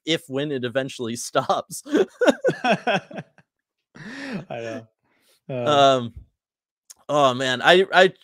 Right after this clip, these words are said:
Speaker 1: I really didn't think we'd be in this situation, Archie, where we're, we're looking this far into this road trip.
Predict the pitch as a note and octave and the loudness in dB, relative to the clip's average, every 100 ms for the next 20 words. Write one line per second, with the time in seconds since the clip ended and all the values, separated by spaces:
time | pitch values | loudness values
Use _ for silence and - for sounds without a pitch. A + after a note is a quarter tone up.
0 | - F3 G3 F3+ F3 C3+ C#3+ C#3 - C3+ | 0 0 2 0 -2 -4 -8 -8 -8 -8
1 | B2 C3+ A#2 B2+ B2 A#2 A#2 A#2 - A#2 | -8 -12 -10 -8 -8 -8 -10 -14 -12 -10
2 | A2+ A#2+ A2 G#2+ - G#2 A#2 A2+ A#2 A#2+ | -10 -12 -12 -12 -12 -12 -10 -10 -8 -10
3 | - - B2+ B2 A#2+ B2 C#3 B2 B2+ C3 | -12 -14 -8 -6 -6 -6 -8 -10 -6 -8
4 | - C3+ B2+ B2 A2+ A2+ A#2+ A#2 A2+ - | -4 -2 -2 -4 -8 -10 -8 -8 -8 -8
5 | A2 | -8